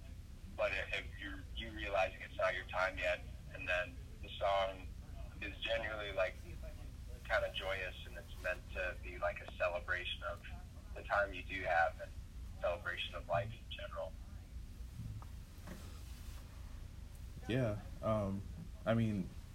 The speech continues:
Speaker 2: I mean, just the chorus alone was kind of like, you know, "Another world waits for me," and just kind of like, you know, it seemed to be in a way that you were kind of almost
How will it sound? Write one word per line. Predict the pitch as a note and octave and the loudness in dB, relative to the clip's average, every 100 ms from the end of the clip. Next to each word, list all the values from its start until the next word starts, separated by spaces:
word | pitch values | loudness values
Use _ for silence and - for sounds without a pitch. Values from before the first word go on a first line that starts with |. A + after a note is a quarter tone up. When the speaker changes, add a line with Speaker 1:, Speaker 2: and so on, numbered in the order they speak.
| - - | -8 0
Speaker 2:
I | A#2+ | 6
mean, | A#2+ A#2 | 8 10
just | B2 - | 8 4
the | G#2 | 0
chorus | - A2 G2+ - - | 4 4 4 0 0
alone | G2+ G2 G2+ G2+ F#2 | 0 2 4 4 2
was | F2+ | 0
kind | - F#2+ | 2 2
of | F2+ | 4
like, | F2+ F2 - - - - - - - | 2 0 -2 -6 -6 -8 -8 -8 -2
you | A2+ | 2
know, | G2 | 4
"Another | F#2+ G#2+ G#2+ | 6 6 6
world | G#2 G2 F#2 - - - - F#2+ | 6 6 4 0 -6 -8 -6 -2
waits | G#2 G2 F#2+ | 0 0 2
for | F#2+ | 2
me," | F#2 F#2+ F2+ F2 F#2 | 4 4 2 0 -2
and | F#2 F2+ | -2 -2
just | F#2+ F#2+ | -2 -2
kind | - G2 | 0 2
of | F#2+ | 2
like, | F#2 F#2 F2+ - - - - - - - - - | 2 2 2 -2 -8 -8 -8 -8 -8 -10 -10 2
you | A2+ | 4
know, | G#2 G#2 - - - - - | 6 6 4 -2 -8 -8 2
it | - B2+ | 4 8
seemed | F3+ F#3+ | 10 10
to | F#3+ | 10
be | F#3 | 10
in | D#3 | 10
a | B2 | 10
way | B2 | 10
that | A#2 G#2 F2+ - - - A2+ | 8 8 6 6 0 -4 4
you | B2 | 8
were | A#2 | 8
kind | A2 - A#2+ A#2 | 6 6 8 8
of | A2+ A2 - - - - - - - - - - - - - G#2 | 8 6 0 -6 -8 -8 -6 -8 -8 -8 -8 -8 -8 -8 -4 6
almost | A#2+ B2 B2 - - | 8 10 8 6 -4